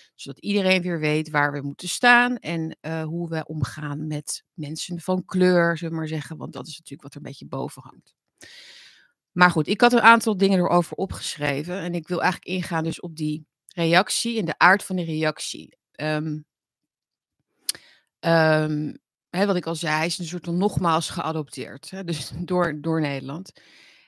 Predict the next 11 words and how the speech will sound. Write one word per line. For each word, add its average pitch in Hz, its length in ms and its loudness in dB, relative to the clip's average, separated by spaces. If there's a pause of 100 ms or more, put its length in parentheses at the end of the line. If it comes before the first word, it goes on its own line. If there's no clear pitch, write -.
En 175 440 0
Nederland 175 540 0
verlekkert 180 640 -2
zich 160 320 -6
op - 80 -16
het 143 120 -8
moment 151 400 -4
aan 143 400 -4
de - 160 -12
go-, - 200 -14
het - 160 -8